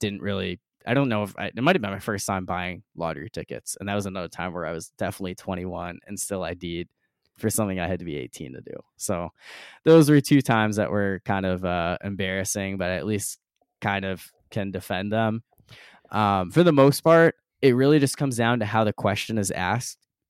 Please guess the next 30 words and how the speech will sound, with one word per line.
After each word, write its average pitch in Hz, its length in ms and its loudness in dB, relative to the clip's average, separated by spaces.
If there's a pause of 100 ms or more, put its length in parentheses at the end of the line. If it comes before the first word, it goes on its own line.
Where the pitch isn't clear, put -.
Like, 101 240 -6
I'm 113 120 0
not 110 220 0
gonna 110 120 -8
be 110 120 2
annoyed 101 460 0
by 90 160 -2
someone 104 500 -2
who's 101 240 -4
like, 95 240 -2
"I 143 160 2
will 185 140 4
get 127 180 0
fired 139 560 2
if 101 140 -4
I 101 100 2
serve 101 340 -2
you 101 140 0
alcohol 104 440 2
right 92 220 -4
now," 90 280 -4
without 95 260 -2
at 73 100 -6
least 104 300 -6
checking 113 380 -2
your 101 160 -2
I 95 100 0
D 101 200 0
first. 80 560 -10
Um, 101 320 -2